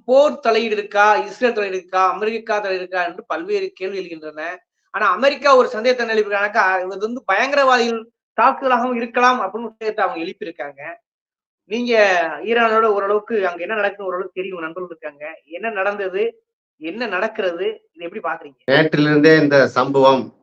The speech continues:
Speaker 2: இப்ராஹிம் ரைசி அவரு தலை சிறந்த ஒரு, அஹ், அரசியல்வாதியாக திகழ்ந்தவர். குறிப்பா மிடில் ஈஸ்ட், மத்திய கிழக்கு பகுதியில இருக்கக்கூடிய அரபு நாடுகளுக்கு,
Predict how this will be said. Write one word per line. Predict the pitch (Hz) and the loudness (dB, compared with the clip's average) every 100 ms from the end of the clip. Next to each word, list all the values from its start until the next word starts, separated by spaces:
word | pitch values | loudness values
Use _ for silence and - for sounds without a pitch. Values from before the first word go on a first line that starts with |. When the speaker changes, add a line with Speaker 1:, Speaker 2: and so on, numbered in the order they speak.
| _ | _
Speaker 2:
இப்ராஹிம் | 117 139 147 143 131 | -2 4 4 4 4
ரைசி | 127 139 135 139 107 - _ _ _ _ _ _ | 4 4 2 0 0 -6 _ _ _ _ _ _
அவரு | 110 113 113 110 | -2 2 2 2
தலை | 117 131 131 | 4 4 4
சிறந்த | 139 143 156 156 | 4 6 6 6
ஒரு, | 143 139 131 123 113 107 _ _ _ _ | 8 8 8 6 4 -2 _ _ _ _
அஹ், | 113 113 113 110 104 | 0 2 4 4 2
அரசியல்வாதியாக | 101 117 143 147 147 135 127 120 123 123 135 120 117 | 4 4 4 4 4 6 6 6 6 6 6 6 4
திகழ்ந்தவர். | 123 127 131 120 135 147 _ _ _ _ _ _ _ _ - | 2 4 6 6 6 2 _ _ _ _ _ _ _ _ 2
குறிப்பா | 143 185 185 170 | 4 6 4 4
மிடில் | 143 170 | 4 6
ஈஸ்ட், | 175 156 - - _ _ _ _ _ | 6 4 -2 -6 _ _ _ _ _
மத்திய | 117 113 185 190 | -6 2 6 6
கிழக்கு | 175 160 156 | 6 4 2
பகுதியில | 147 143 139 | 4 6 8
இருக்கக்கூடிய | 139 135 120 127 143 | 6 4 0 4 6
அரபு | 135 143 151 | 6 4 4
நாடுகளுக்கு, | 147 135 131 127 123 123 123 120 120 151 147 113 | 6 6 6 6 6 6 6 4 2 2 2 2